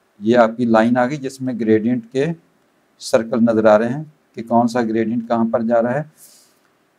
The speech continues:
तो आपने यहाँ पर जो है dark area करना है, यहाँ पर light रखना है और यहाँ पर करना है dark, यहाँ से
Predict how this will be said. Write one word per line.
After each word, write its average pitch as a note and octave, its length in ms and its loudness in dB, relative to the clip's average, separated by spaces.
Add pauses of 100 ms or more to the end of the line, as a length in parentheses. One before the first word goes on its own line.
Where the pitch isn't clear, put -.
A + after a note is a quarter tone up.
(120)
तो A2 480 4
आपने A#2 460 2 (400)
यहाँ A#2 340 0
पर C#3 200 2
जो A#2 180 -6
है A2 300 -10 (320)
dark G#2+ 440 -2
area B2+ 220 -4
करना C3+ 300 -8
है, D#3 140 -6 (760)
यहाँ A2 260 2
पर A#2+ 160 0
light A2+ 300 0
रखना C3 280 -8
है D#3+ 100 -4 (1120)
और A2 340 0
यहाँ A2+ 260 0
पर B2+ 260 -2 (1000)
करना A2+ 300 0
है A2 180 -2
dark, G2 340 -4 (320)
यहाँ G2+ 260 -6
से - 200 -20